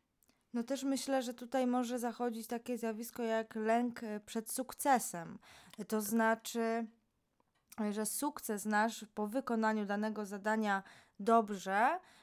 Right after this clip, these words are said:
e, wywoła u innych zazdrość, czyli niejako wykluczy nas, y, z jakiejś naszej grupy społecznej na przykład.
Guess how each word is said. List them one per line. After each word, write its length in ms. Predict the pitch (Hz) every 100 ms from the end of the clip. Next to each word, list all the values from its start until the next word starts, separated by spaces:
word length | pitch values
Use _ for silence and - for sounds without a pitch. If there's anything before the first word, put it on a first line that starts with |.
| -
e, 200 | 202 208
wywoła 480 | 202 226 262 294 285
u 120 | 247
innych 380 | 262 254 262 247
zazdrość, 840 | 233 269 254 - 190 180 180 -
czyli 260 | - 220 226
niejako 440 | 233 233 254 262
wykluczy 800 | 214 220 - 240 262 269 247 240
nas, 520 | 233 220 220 220 - 220
y, 220 | 220 220
z 40 |
jakiejś 280 | 214 233 262
naszej 300 | 254 247 269
grupy 280 | 254 320 220
społecznej 520 | - 196 175 175 170
na 100 | -
przykład. 480 | - - - - -